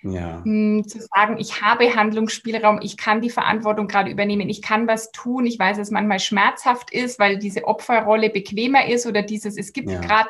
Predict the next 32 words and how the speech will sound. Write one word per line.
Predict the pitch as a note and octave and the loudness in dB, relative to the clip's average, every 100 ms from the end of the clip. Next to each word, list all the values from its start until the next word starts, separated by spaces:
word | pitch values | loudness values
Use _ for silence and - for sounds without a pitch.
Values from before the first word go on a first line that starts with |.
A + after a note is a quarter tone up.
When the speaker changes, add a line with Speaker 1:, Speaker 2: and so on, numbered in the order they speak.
| - | 4
Speaker 2:
nichts | A#3+ B3 - - | 4 4 0 -2
anderes, | - A3+ A#3+ G#3 | -2 -2 -4 -6
es | G3 - | -12 -6
ist | C#4 - | -6 -4
so. | B3+ B3 B3 - - - F4 - - _ - - _ | -4 -4 -6 -14 -14 -16 -18 -20 -20 _ -14 -14 _
Und | G3+ F#3+ | -2 2
ja, | F3+ G3 - | 4 4 2
habe | G#3+ G#3 | -2 -2
gelernt, | G3+ F#3+ G3 G#3+ G#3+ | 0 4 4 4 0
dass | G#3 | -2
es | G#3 - | -6 -8
tatsächlich | F#3+ - G3+ G3+ F3+ - | -8 -4 -6 -4 -10 -4
immer | A3+ A3 G#3+ | 0 2 2
einen | - F#3+ - | 0 -2 0
anderen | F3+ F#3 F#3 E3+ | -2 -2 -4 -2
Weg | F3+ - | -4 -6
auch | F3 - | -10 -12
gibt. | - - - _ _ _ | -18 -20 -20 _ _ _
Speaker 1:
Ja, | - A#2 | 0 2
ich | |
fand | C#3 C3+ | 2 0
das | A#2+ | 0
im | A2+ G#2+ | 2 2
Resilienztraining, | A2 A2 A2+ A2+ D3+ - - G2 G2 F#2+ | 2 0 4 4 4 0 -4 -2 -2 -2
fand | G2 | -2
ich | F#2+ - | -2 -4
das, | F#2 - G#2 | -6 -6 -6
ähm, | F#2 F#2 G#2 G2+ G#2 | -4 -4 -6 -6 -6
ganz | G2 - | -6 -6
besonders | F#2 G#2 A2 G2+ | -2 2 2 0
bezeichnend. | - - F#2+ F#2 G2 G#2 - - - | -6 0 0 2 0 -2 -4 -20 -20
Da | - | -8